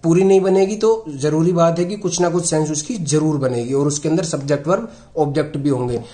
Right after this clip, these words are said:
तो इस बात को आप ध्यान रखना कि जब आप underline करेंगे आने वाले questions में, तो आप अपने आप से ये तीन question जरूर पूछना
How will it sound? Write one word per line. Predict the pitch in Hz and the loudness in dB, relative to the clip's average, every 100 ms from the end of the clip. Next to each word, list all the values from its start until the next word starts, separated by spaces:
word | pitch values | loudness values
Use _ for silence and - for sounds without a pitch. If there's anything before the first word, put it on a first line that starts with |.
| - - | -10 -4
तो | 202 202 | -4 -2
इस | 185 | -6
बात | 190 190 - | -2 -2 0
को | 208 | -2
आप | 180 | 0
ध्यान | 156 156 180 | 0 0 2
रखना | 151 139 | 0 0
कि | 147 170 | 0 0
जब | 175 185 | 0 0
आप | 180 | 0
underline | 151 147 175 180 175 | 0 0 2 2 2
करेंगे | 170 156 160 | 2 0 2
आने | 151 151 | 2 2
वाले | 147 143 | 0 -2
questions | 131 127 127 147 | -4 -4 -4 -2
में, | 220 - - - | -2 -2 -14 -8
तो | 185 | -6
आप | 180 151 185 185 | -4 0 0 -2
अपने | 165 196 | 0 2
आप | 190 | 2
से | 170 190 | 0 0
ये | 185 208 | 2 0
तीन | 190 190 | 2 0
question | 180 170 208 | 2 0 0
जरूर | 175 180 196 | 2 2 0
पूछना | 190 135 127 120 | -2 -4 -4 -4